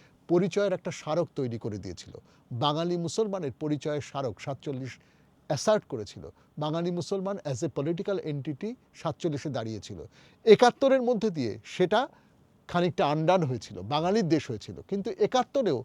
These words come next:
আমরা বাঙালি হয়েছিলাম বলে কি আমরা মুসলমান পরিচয়কে গা থেকে খুলে রেখেছিলাম? আমরা যখন পাকিস্তানিদেরকে প্রশ্ন করেছিলাম একাত্তর, একাত্তরের পাকিস্তানিদের ভূমিকা যখন আমরা সমালোচনা করি, তখন আমরা বলি যে পাকিস্তানিরা কেমন মুসলমান যে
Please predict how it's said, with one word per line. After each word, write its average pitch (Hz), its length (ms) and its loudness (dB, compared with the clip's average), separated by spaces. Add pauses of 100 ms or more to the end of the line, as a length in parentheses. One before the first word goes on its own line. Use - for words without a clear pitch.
(520)
আমরা 190 240 4
বাঙালি 170 460 2
হয়েছিলাম 196 500 0
বলে 175 180 0
কি 185 120 -4
আমরা 165 180 0
মুসলমান 165 460 -2
পরিচয়কে 151 480 -2
গা 123 180 0
থেকে 151 260 -6
খুলে 196 200 -4
রেখেছিলাম? 214 480 -6 (540)
আমরা 156 240 6
যখন 170 220 4
পাকিস্তানিদেরকে 175 720 2
প্রশ্ন 220 320 -2
করেছিলাম 202 440 0
একাত্তর, 151 420 0 (340)
একাত্তরের 220 480 8
পাকিস্তানিদের 202 600 2
ভূমিকা 202 340 2
যখন 196 220 0
আমরা 190 180 0
সমালোচনা 196 540 0
করি, 202 180 0
তখন 190 260 -2
আমরা 196 180 0
বলি 190 380 8 (320)
যে 185 120 8
পাকিস্তানিরা 214 680 2
কেমন 233 420 4
মুসলমান 143 480 2 (840)
যে 170 340 8